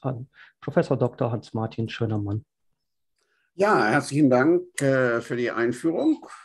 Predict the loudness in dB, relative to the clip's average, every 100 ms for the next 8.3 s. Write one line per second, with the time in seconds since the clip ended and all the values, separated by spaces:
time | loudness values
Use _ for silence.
0 | -18 -6 -2 0 -2 -4 0 2 2 2
1 | 0 -2 -6 -4 -4 -2 0 0 0 -2
2 | -4 -2 -2 0 -2 0 2 4 2 2
3 | 0 0 0 -2 -4 -4 -4 -4 -4 -2
4 | -2 -4 _ -2 0 0 -8 -16 -2 -2
5 | -2 _ 2 6 8 8 6 4 -6 -14
6 | _ -18 -18 _ _ _ _ _ _ _
7 | _ -20 -20 _ -18 -18 -20 _ _ 2
8 | 4 4